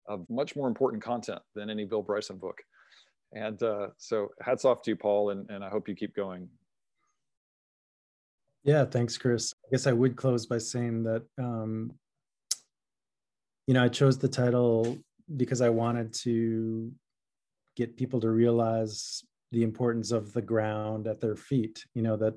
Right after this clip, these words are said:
Speaker 2: we, it doesn't need to be something, um, like the land or, or that kind of thing, where it's kind of like this huge, you know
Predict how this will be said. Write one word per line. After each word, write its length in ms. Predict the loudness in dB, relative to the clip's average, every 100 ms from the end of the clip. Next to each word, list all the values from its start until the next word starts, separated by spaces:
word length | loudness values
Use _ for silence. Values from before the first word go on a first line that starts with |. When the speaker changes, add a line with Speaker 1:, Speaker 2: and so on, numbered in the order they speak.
| -2
Speaker 2:
we, 440 | 2 2 2 -2 -8 _ _ _ _ _ _ _ _ -6
it 140 | -2
doesn't 320 | 0 2 0
need 180 | 0 0
to 60 | 2
be 140 | 0
something, 640 | 0 -2 -2 -2 -2 -4 -6
um, 420 | -6 -6 -6 -10 -12 _
like 140 | -2 2
the 100 | 4
land 800 | 6 6 6 6 4 2 2
or, 140 | 4 4
or 500 | 4 2 0 -2 -2
that 140 | -2 -2
kind 180 | -2
of 100 | -4
thing, 180 | -2 -2
where 160 | 0 0
it's 140 | 0
kind 160 | -2 0
of 100 | 2
like 180 | 2 2
this 320 | -4 -4 -8
huge, 640 | 2 6 8 8 6 2
you 120 | -2 0
know 400 | 2 2 0